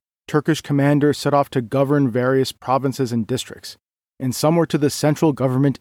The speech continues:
in Samarra. And as the stay in Samarra went on, more and more the government of the caliphate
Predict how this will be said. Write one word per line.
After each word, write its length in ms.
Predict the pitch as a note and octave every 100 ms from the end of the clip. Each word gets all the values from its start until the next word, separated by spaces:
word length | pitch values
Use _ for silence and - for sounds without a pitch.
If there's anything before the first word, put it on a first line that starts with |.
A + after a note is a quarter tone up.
| -
in 200 | C3+ C3
Samarra. 600 | B2 B2+ B2 B2+ F2 - _ _ _ _ _ _ _ _ _
And 140 | B2+ B2+
as 160 | C#3
the 100 | A#2+
stay 320 | C3+ - D3 F3
in 100 | F3
Samarra 580 | - D3 C#3 D3+ D3+
went 260 | C3 C#3+ C3+
on, 340 | A2+ C3+ - - _ -
more 320 | A#2 B2+ E3
and 140 | E3 C#3+
more 300 | C3 D3 D3
the 120 | B2+
government 480 | G#2+ C3 D#3 D#3+ D#3+
of 100 | C#3+
the 80 |
caliphate 600 | D#3+ - C3+ B2+ C#3 C3